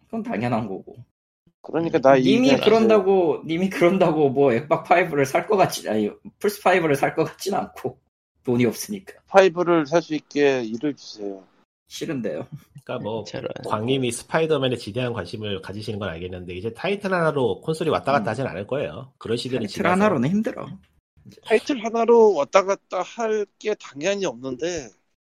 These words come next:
Speaker 4: 음.
Speaker 3: 음.
Speaker 2: 보통 게임에 있어서 익스클루시브나 그런 거는 게임 자체 아이피예요. 갓 오브 워나 뭐 이런 것들,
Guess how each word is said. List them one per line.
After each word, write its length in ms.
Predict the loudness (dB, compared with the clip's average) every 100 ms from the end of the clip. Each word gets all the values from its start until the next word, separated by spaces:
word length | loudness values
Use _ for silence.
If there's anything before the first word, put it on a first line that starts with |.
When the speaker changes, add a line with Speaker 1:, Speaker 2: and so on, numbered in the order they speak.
| _ _ -18
Speaker 4:
음. 40 | -14
Speaker 3:
음. 260 | -16 -18 _ _ -8
Speaker 2:
보통 280 | -4 -4 -2
게임에 560 | 0 0 0 2 4
있어서 320 | 2 -2 -6 -6
익스클루시브나 720 | -8 -12 -6 -6 -6 -6 -2
그런 240 | 0 0
거는 480 | 0 -2 -4 -10 -14 _ _ _ _ _
게임 240 | -4 -4 -4
자체 280 | -8 4 6
아이피예요. 720 | 6 2 -2 -2 -4 -12 -18 _ _ _ -16
갓 180 | -10 -8
오브 120 | -4
워나 200 | -2 -2
뭐 120 | -4 -6
이런 180 | -6
것들, 320 | -6 -8 -12